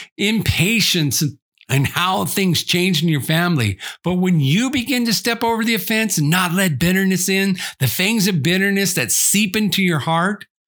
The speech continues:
because when you begin to step over that, why is it so important? Because your marriage, your family, your career, your life, God has such big plans for you. It's too big to hold on to offense from the past.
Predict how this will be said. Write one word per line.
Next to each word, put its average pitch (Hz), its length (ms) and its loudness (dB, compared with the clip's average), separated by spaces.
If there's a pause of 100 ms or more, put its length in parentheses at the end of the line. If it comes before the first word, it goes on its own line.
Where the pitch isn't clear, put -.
(460)
because 170 280 0
when 156 160 2
you 220 220 2
begin 220 360 -2
to 185 100 2
step 175 340 -2
over 190 300 0
that, 127 280 0
why 170 220 0
is 220 160 0
it 220 60 0
so 220 260 0
important? 202 480 0
Because 147 300 0
your 160 80 2
marriage, 185 600 2
your 147 100 0
family, 208 600 0
your 147 160 2
career, 165 680 0
your 139 240 0
life, 156 640 -2 (800)
God 175 380 2
has 170 200 2
such 165 300 -2
big 160 180 0
plans 139 320 0
for 117 200 -2
you. 101 160 0 (400)
It's 165 260 0
too 277 400 -2
big 202 300 0
to 180 60 -2
hold 196 360 -2
on 196 180 0
to 180 140 -2
offense 151 400 0
from 151 140 -2
the 135 80 -2
past. 113 520 -4